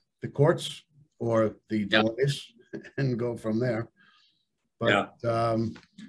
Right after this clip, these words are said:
Speaker 1: I definitely appreciate you taking the time to come on and, and speak to us, uh, on a number of topics.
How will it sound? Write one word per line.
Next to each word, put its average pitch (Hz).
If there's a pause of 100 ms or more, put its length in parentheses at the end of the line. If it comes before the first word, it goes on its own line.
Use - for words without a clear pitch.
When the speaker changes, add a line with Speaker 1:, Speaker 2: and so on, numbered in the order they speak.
(160)
Speaker 1:
I 117
definitely 143
appreciate 139
you -
taking 127
the -
time 127
to 123
come 123
on 135
and, 113
and 110 (100)
speak 131
to 131
us, 139 (480)
uh, 104 (180)
on 117
a 110
number 120
of 110
topics. 113